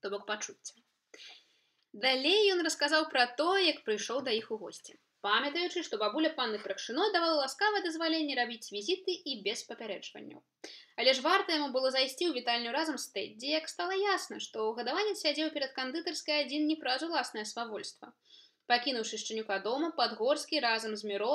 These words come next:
вышлі ўсе бліжэйшыя кварталы, а раптам дзявіца ўсё ж ходзіць па вуліцах ды шукае свайго сабачку. Але безвынікова. Бацькі тым часам паслалі прыслугу да суседак, каб даведацца, ці не завітала часам Яўгенія Канстанцінаўна да каго. Але ж таксама не.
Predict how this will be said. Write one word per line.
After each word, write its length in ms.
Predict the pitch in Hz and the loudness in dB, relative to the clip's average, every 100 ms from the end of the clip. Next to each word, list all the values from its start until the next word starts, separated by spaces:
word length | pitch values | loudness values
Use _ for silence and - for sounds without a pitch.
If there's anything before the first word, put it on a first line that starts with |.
| 311 | 2
вышлі 360 | 277 - 247 233 | 0 -6 -8 -8
ўсе 260 | - 214 262 | -2 0 0
бліжэйшыя 480 | 285 240 240 233 226 | -4 -2 -2 -4 -6
кварталы, 560 | 220 220 - 185 175 - _ _ - | -6 -6 -4 -4 -6 -12 _ _ -2
а 80 | 196 | 2
раптам 300 | 254 320 392 | 2 0 -2
дзявіца 340 | 370 349 330 320 | -2 -2 -2 -4
ўсё 160 | 330 311 | -4 -6
ж 100 | - | -4
ходзіць 280 | 302 269 - | -4 -4 -4
па 80 | 226 | 0
вуліцах 360 | 349 370 320 269 | 2 2 0 -4
ды 60 | 254 | -8
шукае 240 | 254 277 | -4 -4
свайго 320 | - 247 240 | -2 -6 -6
сабачку. 520 | 240 285 196 - 190 - _ - - _ 220 | -4 -2 -2 -4 -16 -18 _ -20 -20 _ 2
Але 300 | 214 220 294 330 | 4 4 4 4
безвынікова. 680 | 294 285 285 285 220 185 190 _ - | 0 -2 -2 -2 -4 -6 -8 _ -6
Бацькі 480 | 208 208 - 277 320 | 2 2 2 -2 0
тым 160 | 370 | 0
часам 320 | 359 349 339 320 311 | 0 0 0 -2 -2
паслалі 460 | 302 214 233 226 | -4 0 0 0
прыслугу 480 | 214 190 - 214 196 | -4 -10 -2 -2 -2
да 80 | 185 | -6
суседак, 460 | - - 311 359 - | -10 -2 -2 -2 -6
каб 180 | 208 190 | -6 -4
даведацца, 580 | 180 180 240 294 311 320 | -2 0 0 0 -4 -6
ці 200 | 311 220 | -6 -6
не 80 | 208 | -4
завітала 540 | 202 190 190 294 359 | -4 -6 -2 -2 0
часам 400 | 349 330 320 269 | -2 -6 -6 -8
Яўгенія 460 | 226 220 220 208 196 | -6 -4 -4 -4 -6
Канстанцінаўна 800 | 190 - 190 202 277 311 349 320 | -10 -8 -8 -8 -4 -2 -2 -4
да 60 | 247 | -6
каго. 320 | 202 202 180 - _ _ _ | -6 -6 -8 -12 _ _ _
Але 220 | 202 202 214 | -4 -4 -4
ж 80 | |
таксама 380 | 233 - 359 320 | -8 -4 -2 0
не. 180 | 220 | -2